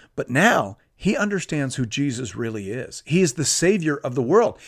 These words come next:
He is the first fruits of the new creation. He is ushering in a whole new world. He has come to heal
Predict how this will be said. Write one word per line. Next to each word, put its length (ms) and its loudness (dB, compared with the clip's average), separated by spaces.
He 160 0
is 100 2
the 100 0
first 380 0
fruits 360 2
of 80 -4
the 60 -6
new 140 -4
creation. 640 -4
He 180 4
is 180 6
ushering 420 4
in 300 -4
a 60 0
whole 460 4
new 180 0
world. 420 2
He 160 -6
has 180 -8
come 360 -4
to 120 -6
heal 760 -6